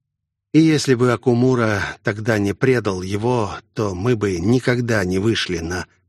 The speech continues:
Саеко, будь он не ладен". "Директор?" — удивилась Судзуки. "Отец не говорил мне об этом".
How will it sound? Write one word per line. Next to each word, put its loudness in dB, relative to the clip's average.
Саеко, -4
будь 0
он -2
не 4
ладен". -4
"Директор?" — 2
удивилась 0
Судзуки. -4
"Отец 2
не 4
говорил 2
мне 2
об -2
этом". 0